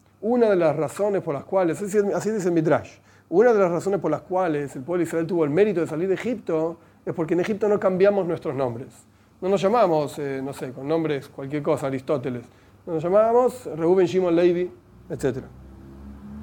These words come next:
Entonces, al Shem Geulah, son por la Geule, por la redención, somos llamados Reuben, Shimon, Levi, Yehuda, etcétera, y todos los nombres que aparecen ahí en la Parsha. ¿Qué lo ima? Es decir, Shekvar Beis Shebou Mitzrayim,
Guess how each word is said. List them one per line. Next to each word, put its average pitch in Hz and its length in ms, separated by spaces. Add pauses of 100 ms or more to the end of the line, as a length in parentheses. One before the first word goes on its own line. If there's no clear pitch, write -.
(320)
Entonces, 170 340
al 147 120
Shem 208 300
Geulah, 247 440
son 208 220
por 208 120
la 214 100
Geule, 214 600
por 170 100
la 180 100
redención, 233 720
somos 214 240
llamados 202 460 (240)
Reuben, 185 340
Shimon, 180 260
Levi, 175 280
Yehuda, 165 400
etcétera, 160 280
y 151 60
todos 160 140
los 143 100
nombres 160 220
que 151 60
aparecen 143 300
ahí 147 120
en 147 60
la 135 100
Parsha. - 260 (580)
¿Qué 240 120
lo 220 120
ima? 123 280
Es 220 80
decir, 233 300 (680)
Shekvar 190 500
Beis 220 300
Shebou 185 520
Mitzrayim, 151 920